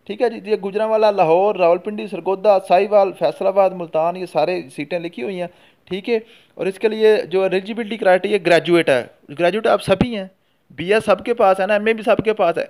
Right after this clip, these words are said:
एटलीस्ट बीए आपके पास होना चाहिए। किसी भी ड-, आपके पास बीए है, बीकॉम है, बीसीएस है, बीएससी है, एमबीए है, एमकॉम है, कोई भी बैचलर या मास्टर किसी भी किस्म की आपके पास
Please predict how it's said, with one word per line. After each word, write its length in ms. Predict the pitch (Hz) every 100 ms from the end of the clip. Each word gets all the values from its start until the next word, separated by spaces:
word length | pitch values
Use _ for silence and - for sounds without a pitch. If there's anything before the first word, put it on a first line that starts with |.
| -
एटलीस्ट 480 | 180 220 269 277 202
बीए 280 | 240 240
आपके 240 | 247 240 233
पास 260 | 226 208
होना 160 | 220 165
चाहिए। 320 | 151 143 110 - _ - _ -
किसी 380 | 262 - 277
भी 260 | 208 202 269
ड-, 100 | 196
आपके 300 | 185 196 208
पास 180 | 196 175
बीए 460 | 151 180 190 185
है, 160 | 175 147
बीकॉम 440 | 185 202 190 180
है, 160 | 175 156
बीसीएस 500 | 190 202 208 185 170
है, 120 | 175 147
बीएससी 460 | 165 202 196 - 190
है, 220 | 180 165 - -
एमबीए 560 | 190 202 208 202 190 190
है, 160 | 170 -
एमकॉम 460 | 190 208 214 208 196
है, 80 | 185 _ - _ -
कोई 220 | 254 269
भी 220 | 269 254
बैचलर 580 | 175 - 175 220 233 220
या 280 | 185 196 185
मास्टर 400 | 175 175 196 190
किसी 320 | 185 - 220
भी 80 | 196
किस्म 300 | 185 196 190
की 100 | 175
आपके 200 | 160 156
पास 180 | 156